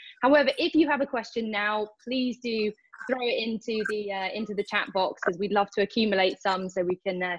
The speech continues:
get ready towards the end. So don't be shy. Obviously, we're at a crucial time to be discussing, um, social impact in product supply chains.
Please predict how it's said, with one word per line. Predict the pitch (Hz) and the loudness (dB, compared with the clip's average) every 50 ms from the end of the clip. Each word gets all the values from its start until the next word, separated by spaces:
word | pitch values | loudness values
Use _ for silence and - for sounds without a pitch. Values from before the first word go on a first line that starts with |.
| - - | -2 0
get | 208 175 - | 0 0 2
ready | 175 180 175 175 180 - - | 2 2 2 2 -2 -2 -2
towards | 180 175 170 160 - | -2 -2 -2 -4 0
the | 180 180 | 0 2
end. | 170 165 165 160 156 - - | 2 2 0 -4 -6 -4 -4
So | 165 165 - _ _ - | -4 -4 -4 _ _ 2
don't | 226 226 196 | 2 2 4
be | 214 214 | 2 0
shy. | - - 202 180 160 143 135 - _ _ - _ _ _ _ _ _ _ _ _ _ _ _ _ _ - - - - - - - - _ _ _ - - - _ _ _ _ _ - | 2 2 2 2 2 0 -2 -8 _ _ -20 _ _ _ _ _ _ _ _ _ _ _ _ _ _ -20 -20 -20 -20 -20 -20 -20 -20 _ _ _ -20 -20 -20 _ _ _ _ _ 6
Obviously, | 269 339 277 330 339 240 - 277 269 254 | 6 6 8 6 4 6 6 4 4 6
we're | 240 240 240 | 4 4 4
at | 226 - - | 4 4 2
a | 233 233 233 214 - - - | 2 2 0 0 -4 -8 -14
crucial | - - - 254 269 277 320 311 294 - - 240 208 185 | -14 -8 -4 0 4 8 8 8 8 8 4 0 0 0
time | - 208 185 160 151 151 156 - - | 0 -4 -4 -4 -4 -4 -6 -6 -4
to | 214 175 | -2 -2
be | 202 185 | 0 0
discussing, | 196 185 - - 190 175 - - - 175 170 165 165 - - 175 | -2 -4 -4 -2 -4 -4 -4 -4 -4 -4 -4 -4 -6 -6 -4 -4
um, | 175 170 170 165 170 180 175 - _ _ | -2 -2 -2 -4 -6 -8 -10 -12 _ _
social | - - - 269 254 240 - 233 196 - | -8 4 4 6 6 6 6 4 4 4
impact | 185 180 165 - 160 147 160 165 - - - - - | 4 0 0 -4 -4 -2 -2 -2 -4 -6 -10 -8 -8
in | 190 180 - | -8 -8 -4
product | - 190 175 165 - - - | -2 0 0 0 -2 -4 -10
supply | - - 180 156 147 156 | -12 -8 -6 -4 -4 -4
chains. | - - 165 147 143 165 196 208 - | -6 -6 -6 -6 -4 -4 -4 -4 -6